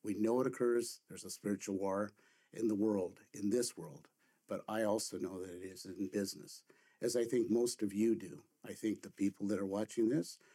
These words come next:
are also playing in the business arena. Listen to these words, these verses that make it unmistakably clear that this is an evil world, and there is a war between good and evil.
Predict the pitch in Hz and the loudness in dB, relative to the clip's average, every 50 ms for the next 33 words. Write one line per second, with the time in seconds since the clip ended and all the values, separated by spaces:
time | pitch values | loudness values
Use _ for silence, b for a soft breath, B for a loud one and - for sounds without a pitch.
0 | b b b b - - 92 95 101 107 113 - - - 107 101 98 95 - - | b b b b -4 -2 0 2 2 2 0 0 -2 -2 0 0 -2 -2 -6 -8
1 | - - 113 113 110 113 110 107 107 95 98 98 95 - - 101 95 - - 98 | -4 0 2 4 4 6 6 4 4 2 0 -2 -2 -2 -4 -4 -4 -4 -6 -10
2 | 95 - 92 90 95 95 104 98 90 - - - _ _ b b b b b b | -12 -12 -12 -8 -4 -2 0 0 0 -2 -4 -12 _ _ b b b b b b
3 | b b b b b b b b - 117 139 170 - - 226 202 185 170 147 135 | b b b b b b b b 2 2 2 4 4 2 4 4 4 6 6 6
4 | 123 117 - 95 101 107 98 87 - - - - - - - _ _ _ _ _ | 4 4 2 2 2 2 4 2 0 -4 -6 -10 -12 -14 -16 _ _ _ _ _
5 | _ - - 113 143 139 - 113 110 101 92 - - 101 104 98 - b b b | _ 0 2 4 4 4 2 2 2 2 2 0 0 -2 -2 -2 -4 b b b
6 | b b b b - 113 104 107 117 123 120 - 113 107 - - - 139 147 147 | b b b b -2 0 2 4 2 2 2 2 0 0 0 0 2 2 4 4
7 | 131 127 - - - - 104 107 107 - - - - 127 123 123 - 110 107 98 | 4 2 0 -2 -4 0 2 2 2 2 2 2 2 2 2 2 2 0 0 2
8 | 101 92 - - - - 107 92 87 69 73 - b b b b b b b b | 0 -2 -4 -6 -4 -2 -2 -2 -2 -4 -10 -14 b b b b b b b b
9 | b - 127 120 - 165 180 175 - - - 131 135 - 113 101 101 101 98 98 | b -2 -2 0 2 0 0 0 0 0 2 2 2 4 4 4 4 4 2 0
10 | 92 90 101 95 - - - - - _ _ _ _ _ _ b b b b b | 0 0 0 0 0 -2 -6 -14 -18 _ _ _ _ _ _ b b b b b
11 | b b - 110 110 113 123 139 143 120 120 127 98 104 107 110 104 101 101 98 | b b 0 2 4 4 4 4 2 2 2 2 2 4 4 4 4 4 2 0
12 | - 92 - - - - - - 113 104 95 92 95 101 98 98 - - - - | -2 -6 -2 0 0 0 0 2 0 0 2 0 0 -2 -4 -6 -8 -12 -16 -20